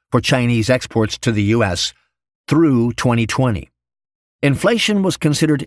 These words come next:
tame at that level, and in fact, many in business and government wished it were a bit higher. But a look inside the numbers is instructive. Personal consumption expenditures for all,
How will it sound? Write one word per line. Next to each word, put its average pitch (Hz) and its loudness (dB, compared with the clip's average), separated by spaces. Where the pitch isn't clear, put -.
tame 117 -2
at 95 -6
that 95 -4
level, 85 -8
and 123 0
in 110 0
fact, 123 0
many 135 0
in 117 0
business 131 0
and 135 -2
government 127 0
wished 123 0
it - -10
were 120 0
a 123 0
bit 151 -4
higher. 135 -4
But 117 0
a 120 2
look 127 0
inside 180 0
the 131 0
numbers 113 -2
is 110 0
instructive. 110 -4
Personal 175 2
consumption 131 0
expenditures 113 -2
for 107 -4
all, 135 2